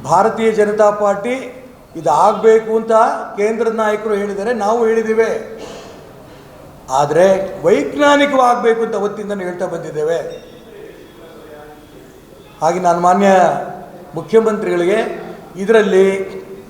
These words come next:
ಈಗ ಜಯಪ್ರಕಾಶ್ ಹೆಗ್ಡೆ ಅವರು ಸ್ಪಷ್ಟವಾಗಿ "ನನ್ನ ಹತ್ರ ರೆಡಿ ಇದೆ, ಮುಖ್ಯಮಂತ್ರಿಗಳು ಕೇಳಿದ ತಕ್ಷಣ ಕೊಡ್ತೀನಿ" ಅಂತ ಅಂದಾಗ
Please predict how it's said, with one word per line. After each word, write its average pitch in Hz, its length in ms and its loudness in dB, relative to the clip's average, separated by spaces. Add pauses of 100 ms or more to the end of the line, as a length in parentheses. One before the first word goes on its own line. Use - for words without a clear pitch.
(140)
ಈಗ 180 180 -8
ಜಯಪ್ರಕಾಶ್ 220 680 0
ಹೆಗ್ಡೆ 196 240 -2
ಅವರು - 400 -4 (1120)
ಸ್ಪಷ್ಟವಾಗಿ 226 960 -2
"ನನ್ನ 175 140 -2
ಹತ್ರ 180 140 -4
ರೆಡಿ 180 260 0
ಇದೆ, 196 320 0 (840)
ಮುಖ್ಯಮಂತ್ರಿಗಳು 214 600 0
ಕೇಳಿದ 214 300 2
ತಕ್ಷಣ 214 380 -4
ಕೊಡ್ತೀನಿ" 196 380 -4
ಅಂತ 180 160 -4
ಅಂದಾಗ 170 360 2